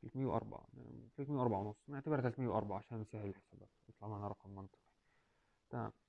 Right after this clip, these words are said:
عندي الأماونت وعندي ال-، هذا، بطلع الفوليوم. بطلع الفوليوم هون وبجيب الكونس-، الأوزمولاريتي هون.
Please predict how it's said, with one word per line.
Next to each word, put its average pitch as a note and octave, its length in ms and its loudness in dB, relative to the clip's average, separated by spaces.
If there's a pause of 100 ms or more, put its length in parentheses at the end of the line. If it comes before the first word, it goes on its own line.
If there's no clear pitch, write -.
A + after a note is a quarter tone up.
(440)
عندي D#3+ 160 8
الأماونت C3+ 460 10 (180)
وعندي C3+ 400 10
ال-، G#2+ 840 4
هذا، B2 180 0
بطلع E3+ 260 4
الفوليوم. G#2 340 4 (500)
بطلع D3+ 160 6
الفوليوم A#2+ 320 8
هون C3+ 260 2
وبجيب C3 240 4
الكونس-، - 480 -4
الأوزمولاريتي A2 1160 2
هون. F#2 140 -12